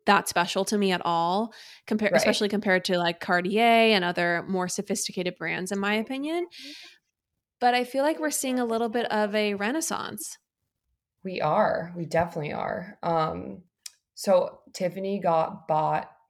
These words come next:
Speaker 2: by L V M H, right? Um,
Speaker 1: Okay.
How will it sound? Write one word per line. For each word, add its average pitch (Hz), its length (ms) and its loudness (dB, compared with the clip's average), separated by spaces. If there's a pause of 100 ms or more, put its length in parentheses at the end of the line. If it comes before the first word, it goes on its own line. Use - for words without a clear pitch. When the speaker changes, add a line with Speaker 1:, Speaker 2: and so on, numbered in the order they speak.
(100)
Speaker 2:
by 160 160 2
L 156 160 4
V 160 140 -2
M 156 120 -2
H, - 520 -10 (200)
right? 160 380 0 (880)
Um, 165 520 4
Speaker 1:
Okay. 160 520 -2